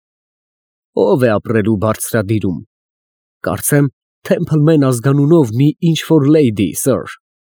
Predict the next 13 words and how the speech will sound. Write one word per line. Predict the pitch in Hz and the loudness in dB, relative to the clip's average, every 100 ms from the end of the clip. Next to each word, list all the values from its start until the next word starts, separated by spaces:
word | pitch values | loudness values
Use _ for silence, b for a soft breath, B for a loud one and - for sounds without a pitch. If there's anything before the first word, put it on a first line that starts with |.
| - | -6
պատասխանեց | 98 107 - 104 104 101 | -4 -2 -4 -4 -4 -4
այդ | 107 95 | -6 -6
մարդը։ | 101 82 - - _ _ _ _ _ _ _ _ _ _ - | -6 -8 -12 -18 _ _ _ _ _ _ _ _ _ _ -4
Հենչարդը | 104 123 165 185 165 | -2 0 2 2 2
սկսեց | 156 - 139 - 117 - | -2 -2 -4 -2 -2 -2
մտմտալ։ | 107 110 110 107 92 64 - - _ _ _ _ _ _ _ _ 113 | -4 -4 -4 -6 -6 -8 -10 -18 _ _ _ _ _ _ _ _ -4
Ըստ | 110 - | -2 -2
երևույթին, | 120 113 110 - 139 139 - _ _ | -2 0 -2 0 0 0 -6 _ _
Լյուսետան | 87 98 127 - 156 151 139 - | -4 -2 -2 0 -2 0 -2 -2
այդ | 107 - | -6 -4
կնոջ | 110 104 117 - - | -2 0 -2 -4 -6
ազգականուհին | 107 110 131 123 123 127 101 | -6 -2 -4 -2 -2 -2 -2
է, | 69 | -8